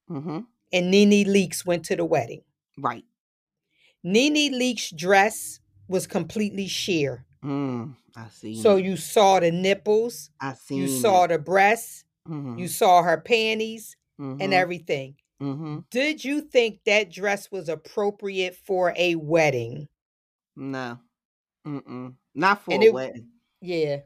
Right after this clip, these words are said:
Speaker 1: No. No, I, I just don't feel for nobody's wedding. I should be seeing nipples. I should be seeing ass. I should be seeing cooch. I shouldn't be seeing any of that at nobody's wedding. And that's
Speaker 2: Mm-hmm.
Speaker 1: just, I,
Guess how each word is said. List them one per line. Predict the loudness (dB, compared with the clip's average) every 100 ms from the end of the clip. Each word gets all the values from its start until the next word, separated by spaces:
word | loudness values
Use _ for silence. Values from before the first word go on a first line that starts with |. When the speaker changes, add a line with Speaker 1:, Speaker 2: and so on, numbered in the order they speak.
| _ _
Speaker 1:
No. | -6 -4 -2 -4 -8 _ -12
No, | -2
I, | 2 2 2 2
I | 4 2
just | 0 -8 -6
don't | -8
feel | -6 -4 -4
for | -6
nobody's | -6 -2 0 0 -2 -6
wedding. | -6 -6 -8 -12 -8
I | -8
should | -8 -14
be | -16
seeing | -12 -8 -6 -6
nipples. | -6 -8 -8 -8 _ _ _
I | -10 -10
should | -10 -12
be | -12
seeing | -8 -6 -6 -4
ass. | -4 -2 -2 -4
I | -10
should | -14 -16
be | -16 -16
seeing | -12 -10 -10 -12
cooch. | -14 -14 -12 -10 0
I | 0
shouldn't | 0 -8 -10
be | -10
seeing | -14 -12 -8 -6
any | -6 -6 -6
of |
that | -8 -8 -8
at | -8
nobody's | -6 -6 -6 -8 -10
wedding. | -12 -12 -16 _ _ _
And | -14 -6
that's | -4 -2
Speaker 2:
Mm-hmm. | -4
Speaker 1:
just, | -6 -8 -14 -18
I, | -16